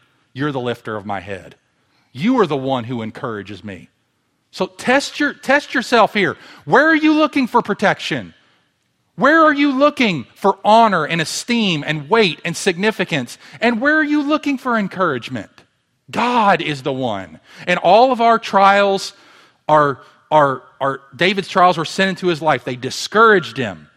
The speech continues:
They made him feel worthless. They made him feel like his life was over.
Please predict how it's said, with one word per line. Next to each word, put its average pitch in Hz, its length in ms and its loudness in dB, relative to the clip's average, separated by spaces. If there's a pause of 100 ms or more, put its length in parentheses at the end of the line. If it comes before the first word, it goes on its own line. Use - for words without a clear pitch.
(420)
They 151 160 -2
made 156 220 0
him 160 120 -2
feel 165 320 -2
worthless. 139 840 -2 (220)
They 160 160 0
made 180 180 -2
him 175 80 -4
feel 180 180 -2
like 160 200 0
his 131 180 -8
life 175 340 0
was 175 180 0
over. 135 440 -2